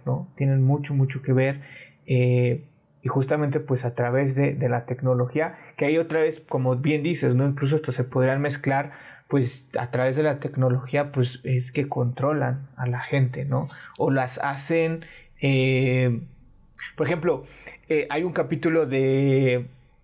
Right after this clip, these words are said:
de Black Mirror, que si no me equivoco es el tercer capítulo de la primera temporada,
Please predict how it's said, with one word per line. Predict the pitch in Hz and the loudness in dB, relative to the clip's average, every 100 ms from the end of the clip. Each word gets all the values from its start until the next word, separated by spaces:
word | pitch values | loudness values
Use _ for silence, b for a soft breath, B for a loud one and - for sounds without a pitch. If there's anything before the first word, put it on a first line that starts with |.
| _ | _
de | 131 | 0
Black | 127 143 151 | 2 2 -2
Mirror, | 147 156 139 - - - - | -2 0 0 -2 -6 -20 -8
que | - 123 123 | -2 -2 -2
si | - 135 | -4 0
no | 127 143 | 2 2
me | 156 | 0
equivoco | 151 131 151 | 0 0 0
es | 147 | 0
el | 135 | -2
tercer | - 127 - 139 | -2 -4 -2 -2
capítulo | 147 131 147 | -2 -2 0
de | 135 | 2
la | 120 | 0
primera | - 127 123 | 0 0 2
temporada, | 135 135 131 131 143 | 0 0 2 0 -2